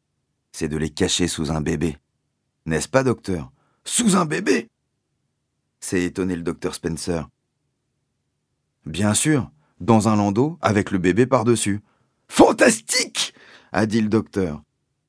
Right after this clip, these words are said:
Mon cher papa a eu l'idée il y a bien des années, » a expliqué mon père. « Et ça n'a jamais raté. » « Brillant ! » a approuvé le docteur Spencer. «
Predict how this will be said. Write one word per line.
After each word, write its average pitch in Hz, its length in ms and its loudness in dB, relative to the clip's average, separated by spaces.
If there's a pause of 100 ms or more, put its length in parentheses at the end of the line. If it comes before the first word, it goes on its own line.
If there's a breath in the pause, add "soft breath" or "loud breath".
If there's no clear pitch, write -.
(1200)
Mon 117 100 6
cher 120 260 2
papa 123 280 6
a 123 100 6
eu 117 80 4
l'idée 110 300 2
il 117 40 2
y 104 60 4
a 90 60 2
bien 131 400 4
des 127 220 2
années, » 110 340 0 (200)
a 78 120 -4
expliqué 80 400 -8
mon 78 140 -6
père. « 73 300 -8 (720)
Et 85 80 -8
ça 107 180 -2
n'a 104 120 2
jamais 156 360 4
raté. » « - 420 0 (1500)
Brillant ! » 233 840 4 (420 soft breath)
a 104 140 0
approuvé 107 380 0
le 98 100 2
docteur 95 320 -2
Spencer. « 87 580 -6